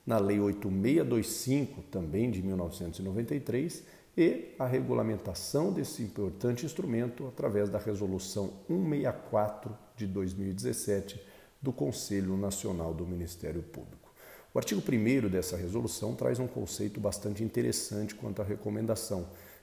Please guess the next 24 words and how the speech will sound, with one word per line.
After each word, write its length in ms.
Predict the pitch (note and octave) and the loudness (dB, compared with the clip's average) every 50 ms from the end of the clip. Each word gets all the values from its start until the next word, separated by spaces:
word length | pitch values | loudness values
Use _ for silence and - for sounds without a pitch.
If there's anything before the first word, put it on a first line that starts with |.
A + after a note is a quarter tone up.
| _ _ | _ _
inclusive 680 | G#2 G2 - - F#2+ F2 F#2+ F#2+ F#2+ F#2+ A2 B2 A#2+ - - - - - - G2+ | -8 -6 -4 -4 -4 -2 0 0 0 0 0 -2 -2 -6 -14 -20 -20 -12 -8 -2
já 180 | F2+ G2+ G2+ | 2 4 4
apontando 600 | A2+ G#2+ - A2+ G#2+ F#2+ - - G2+ A2 A#2 A2+ | 4 4 2 0 -2 -2 0 0 0 2 2 2
as 60 | G#2 | 0
suas 320 | - - - A2+ G#2 - - | -2 -2 -2 -2 0 -2 -4
principais 920 | - - - - - - B2+ C#3+ - - A#2 - - - A#2 A#2 A#2+ - | -6 -12 -18 -12 -6 -4 -2 0 0 -2 -2 -4 0 2 2 2 2 0
características, 1160 | - B2+ A#2+ A#2+ A#2+ - - - A2 G2 G2+ A2 A2+ A2 - - - - F#2 E2 - - - - - - - - - _ _ | 0 2 2 2 2 0 0 0 2 2 4 4 4 2 0 -6 -8 -10 -10 -10 -10 -10 -10 -12 -18 -20 -20 -20 -20 _ _
como 300 | - G2 F#2+ F2+ F2 E2 | -4 -2 0 0 0 -2
a 40 | |
atuação, 800 | D#2+ - - - - C#2 - - - - - A2+ G#2+ G2 D2+ C2+ - - - - - - - - _ _ | -2 -4 -4 -2 -2 -2 -2 -2 -2 0 2 2 2 2 0 -2 -8 -12 -14 -16 -16 -16 -18 -20 _ _
eh, 320 | - E2+ D#2+ D#2 D2+ - - - | -6 -4 -4 -2 -4 -6 0 4
extrajudicial, 960 | B2 C3+ C3 - - - F#2 F#2 E2+ F2+ D#2+ - - - F2+ F#2+ A#2+ C3+ C3 | 4 6 6 4 2 0 -2 -2 -2 -2 -4 -6 -6 -4 0 4 6 6 6
é 40 | A2 | 6
um 40 | |
instrumento 460 | G2 - - G2 F#2+ G2 G2+ F#2+ - G2 | 2 0 -2 -4 -2 -2 -2 -4 -4 -4
de 80 | G2 | -4
atuação 520 | - - - F#2 - - - G2 E2+ F2 G#2+ | -6 -4 -4 -4 -4 -4 -4 -4 0 2 4
extrajudicial 880 | B2+ C#3 C3+ - - F#2+ F2+ E2+ F#2 E2 D2+ - - - F2+ D#2+ D#2 | 4 4 2 0 -2 -4 -4 -4 -6 -6 -6 -6 -6 -2 -2 -2 -2
do 120 | D2+ E2 | -2 -4
Ministério 520 | E2+ F2 E2+ D#2 - - - E3+ D3+ D2 - | -6 -6 -6 -8 -10 -8 -8 -8 -8 -8 -10
Público, 600 | - - A#2+ B2 C3 C3+ C#3 B2+ - C#3 B2+ - - - - - - - | -8 -2 0 0 0 0 -2 -2 -2 -2 -4 -4 -6 -14 -18 -16 -2 2
ela 240 | A2 G#2+ G2 F#2 F2+ | 4 4 4 4 2
é 100 | F2 D#2+ | 0 0
formal, 1000 | - - - F#2+ E2 D#2 D#2 D2+ D#2+ F#2 A2+ A#2 A#2 A#2+ A#2+ A#2+ - - - - | -4 -4 -2 -2 -2 -2 -2 -2 -2 2 4 6 6 6 6 4 0 -6 -12 -12